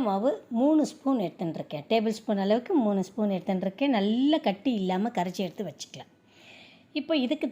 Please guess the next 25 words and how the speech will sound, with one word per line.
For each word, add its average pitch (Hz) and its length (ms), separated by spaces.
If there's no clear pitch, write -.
தேவையான 254 480
அடுத்து 262 420
என்னன்னு 202 300
பார்த்தீங்கன்னாக்கா, 165 580
நல்ல 247 280
தரமா 269 460
இருக்கிற 196 260
தேங்காய், 254 420
தேங்காவை 262 580
எடுத்து 175 320
மிக்ஸி 302 320
ஜாரில் 160 320
போட்டு 170 300
நல்லா 269 360
வந்து, 220 240
ம், 175 240
விழுதா. 262 500
இப்போ - 120
வந்து 285 180
இது 240 160
கூட 294 120
தண்ணி 320 340
விட்டு 240 240
அடிக்கிறது, 214 460
தண்ணி 285 240